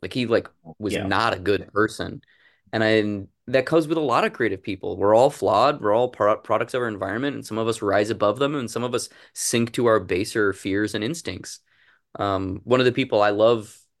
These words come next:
Speaker 1: you know, their work the most is Hergé, the creator of Tintin. And he is a perfect example of somebody who comes from a deeply racist cultural D N A.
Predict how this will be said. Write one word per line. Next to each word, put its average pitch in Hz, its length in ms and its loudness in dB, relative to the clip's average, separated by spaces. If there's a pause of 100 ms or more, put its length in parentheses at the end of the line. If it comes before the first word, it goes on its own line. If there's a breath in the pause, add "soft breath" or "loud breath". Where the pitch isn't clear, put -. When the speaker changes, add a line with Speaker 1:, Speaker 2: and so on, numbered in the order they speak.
(540)
Speaker 1:
you 131 140 -2
know, 98 240 -2
their 104 280 -2
work 113 320 0
the 104 80 -4
most 143 380 0
is 92 220 -8
Hergé, 127 420 0
the 101 80 -8
creator 107 280 0
of 101 100 -8
Tintin. 143 560 -8 (580 soft breath)
And 101 500 -2 (240)
he 160 320 -2
is 127 100 2
a 104 40 0
perfect 165 520 -2
example 113 580 0
of 90 100 0
somebody 104 420 0
who 101 140 -10
comes 131 500 -2
from 113 160 -4
a 98 60 -2
deeply 117 640 -2
racist 101 840 0 (540)
cultural 110 420 2
D 101 200 0
N 92 100 0
A. 98 420 -2